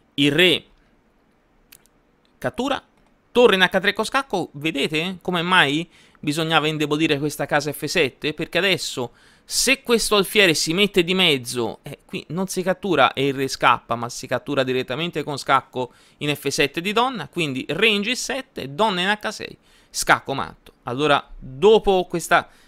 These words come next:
cavallo in F sette con scacco, eh, il re si deve spostare, arriva di nuovo il sacrificio di torre, torre cattura in H sette con scacco, che protegge il cavallo, attenzione che se arriva la donna è scacco matto,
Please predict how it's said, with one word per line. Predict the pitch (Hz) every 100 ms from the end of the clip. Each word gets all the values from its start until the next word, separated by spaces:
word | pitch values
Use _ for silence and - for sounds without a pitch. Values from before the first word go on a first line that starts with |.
| _
cavallo | - 147 214 214
in | 214
F | 202 202
sette | 208 208 202
con | 202
scacco, | - 196 139 - - - _ -
eh, | - 135
il | 135
re | 143 170
si | -
deve | 131 147
spostare, | - 190 - 147 - _ _ _ _ _ _ _
arriva | 135 127 131 123 120 113 - _ _
di | 131 131
nuovo | 143 220 165 113 107 - _
il | - 127
sacrificio | - 117 120 110 120 - 120
di | 160
torre, | 220 240 - - _
torre | 247 202 160
cattura | 143 147 165 156
in | 147 143
H | 147
sette | 156 -
con | 175
scacco, | 180 226 - - - _ _ _
che | 147
protegge | 139 135 147 131
il | 139
cavallo, | 202 202 226 147
attenzione | - 123 - 147
che | 123
se | -
arriva | 123 131 117
la | 117
donna | 123 117
è | 117
scacco | - 147 196
matto, | 214 247 -